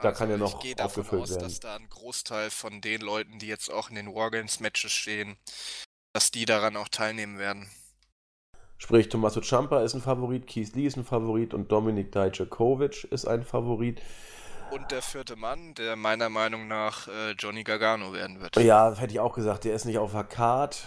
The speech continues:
Speaker 1: und ja,
Speaker 2: Dann kannst
Speaker 1: wer
Speaker 2: du
Speaker 1: sonst?
Speaker 2: so einigermaßen die Reunion von D I Y wiederbringen.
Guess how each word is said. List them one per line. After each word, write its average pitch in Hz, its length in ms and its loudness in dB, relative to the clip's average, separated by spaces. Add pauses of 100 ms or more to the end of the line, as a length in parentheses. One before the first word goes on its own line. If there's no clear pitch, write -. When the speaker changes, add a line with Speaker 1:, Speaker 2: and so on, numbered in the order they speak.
(220)
Speaker 1:
und 104 520 -4 (1080)
ja, 95 400 6
Speaker 2:
Dann 104 180 -12
kannst - 380 -4
Speaker 1:
wer 107 100 6
Speaker 2:
du 101 60 6
Speaker 1:
sonst? 117 260 2
Speaker 2:
so 107 140 -4
einigermaßen 117 880 -6
die 107 220 -12
Reunion 117 640 -12
von 107 260 -8
D 107 160 -6
I 101 160 2
Y 104 400 -2
wiederbringen. 98 540 -8